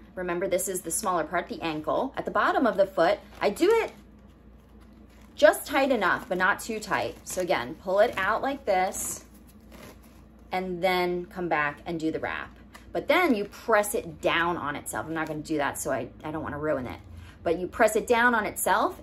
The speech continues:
and it self-sticks, so it'll tighten up a little bit. But when you get up to the ankle, that's where I would do it a little tighter, because that's the whole thing. The ankle part being a little tighter is gonna keep it from falling off.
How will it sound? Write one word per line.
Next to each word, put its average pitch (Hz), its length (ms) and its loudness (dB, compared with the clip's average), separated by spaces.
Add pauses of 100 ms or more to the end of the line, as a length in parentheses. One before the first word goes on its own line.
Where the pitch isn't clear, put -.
and 190 220 -2
it 175 160 -4
self-sticks, - 840 -2
so 180 180 0
it'll 175 400 2 (100)
tighten 196 300 0
up 170 140 -2
a 175 40 0
little 170 220 0
bit. 123 280 -2 (300)
But 202 60 -2
when 262 180 2
you 381 100 0
get 392 140 4
up 494 140 4
to - 100 -8
the 320 140 -2
ankle, 208 680 -4 (800)
that's 330 360 2
where 175 480 0 (640)
I 165 160 0
would 247 160 0
do 165 140 2
it 190 160 0
a 233 100 -2
little 147 520 0
tighter, 226 560 0 (560)
because 202 200 2
that's 233 240 2
the 254 60 -4
whole 233 140 2
thing. 120 340 -4 (140)
The 165 200 -10
ankle 277 440 -2
part 156 500 0
being 185 180 0
a 165 60 0
little 208 240 4
tighter 202 540 -2 (280)
is 196 140 -10
gonna 208 180 0
keep 320 280 -4
it 302 100 -4
from 262 140 -4
falling 202 580 -2 (140)
off. 135 240 -8